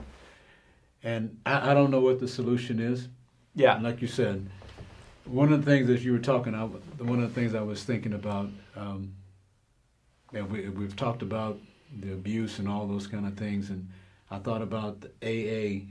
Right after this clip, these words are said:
Speaker 1: and, um,
Speaker 2: Yeah.
Speaker 1: when people have gone through. One of the things they, they do when people are recovering, they go back, um, I think they're supposed to,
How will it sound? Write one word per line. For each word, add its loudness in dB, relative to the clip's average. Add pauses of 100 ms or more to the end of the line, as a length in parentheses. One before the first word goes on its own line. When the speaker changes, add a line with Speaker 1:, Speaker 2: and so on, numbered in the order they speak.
(160)
Speaker 1:
and, -6
um, -6 (100)
Speaker 2:
Yeah. 12
Speaker 1:
when 0
people 0
have -2
gone -2
through. -4 (1000)
One 0
of 4
the 0
things 2
they, 0
they -4
do 6
when -4 (320)
people -4
are -2
recovering, 0
they 0
go 2
back, -2 (1000)
um, -4 (300)
I -8
think 4
they're 0
supposed 2
to, -2